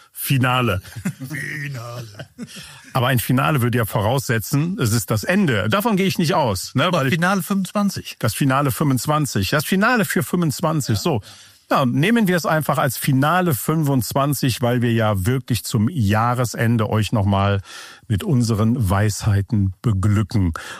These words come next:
Speaker 1: Und für alle, die jetzt überhaupt nicht wissen, was der ganze Zinnober soll,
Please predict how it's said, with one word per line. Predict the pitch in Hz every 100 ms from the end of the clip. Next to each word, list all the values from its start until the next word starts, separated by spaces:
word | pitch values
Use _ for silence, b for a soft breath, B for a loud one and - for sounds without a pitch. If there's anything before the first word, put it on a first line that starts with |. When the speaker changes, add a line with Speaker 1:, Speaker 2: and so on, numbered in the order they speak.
| B
Speaker 1:
Und | - 107 92
für | 123 -
alle, | 139 180 131
die | 101 110
jetzt | 107 104
überhaupt | 113 101 98 202 - -
nicht | 135 143 -
wissen, | 123 - 110
was | 101 95
der | - 123
ganze | 120 120 123
Zinnober | - - 107 117 120 113 107
soll, | 87 107 92